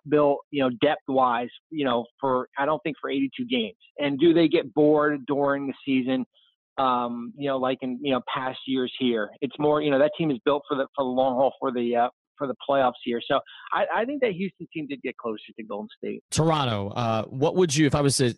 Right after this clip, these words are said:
Speaker 2: ask you right now for a percentage that Kawhi Leonard is a Raptor next season, where would you put it at?
Speaker 1: I would put it at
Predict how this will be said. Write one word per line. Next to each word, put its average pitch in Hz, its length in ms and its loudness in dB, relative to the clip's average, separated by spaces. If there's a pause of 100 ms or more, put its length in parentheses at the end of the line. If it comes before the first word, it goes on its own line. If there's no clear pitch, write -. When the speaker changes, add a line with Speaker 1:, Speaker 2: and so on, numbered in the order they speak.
Speaker 2:
ask 127 240 0
you 123 80 2
right 117 160 2
now 110 180 2
for 110 200 -2
a 107 80 0
percentage 98 880 -2
that 110 160 -4
Kawhi 113 320 0
Leonard 107 300 -2
is 101 160 -2
a 101 60 0
Raptor 104 580 -4
next - 640 -6
season, 90 500 -6
where 104 140 0
would 101 160 -2
you 98 60 -10
put 92 160 -2
it 80 80 -4
at? 80 180 -6 (100)
Speaker 1:
I 202 140 0
would 185 160 2
put 156 140 0
it 131 80 2
at 117 80 -16